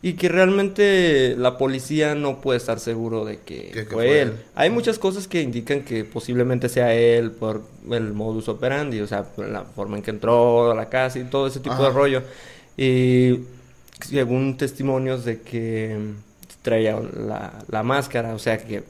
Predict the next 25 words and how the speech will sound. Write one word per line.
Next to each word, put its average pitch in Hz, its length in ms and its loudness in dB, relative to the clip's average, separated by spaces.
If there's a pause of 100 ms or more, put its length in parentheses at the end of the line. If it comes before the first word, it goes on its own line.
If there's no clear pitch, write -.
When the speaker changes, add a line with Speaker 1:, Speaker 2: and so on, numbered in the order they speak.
(580)
Speaker 1:
lo 110 280 -4
más 113 180 -2
seguro 117 300 -2
es 107 120 -6
que 98 260 -14 (320)
haya 110 180 -2
sido 131 260 2
él, 156 220 2
o - 40 -14
sea, 95 220 -8 (240)
¿quién 113 240 -2
más, 110 460 -6 (760)
eh, 107 560 -2
quién 113 160 -2
más 110 120 -4
pudo 113 240 -2
haber 107 180 -2
sido? 107 300 -6 (800)
La 135 100 2
manera 170 300 6
de 226 80 8
operar 185 400 4
de 160 40 -4
este 160 160 -4
criminal 165 480 4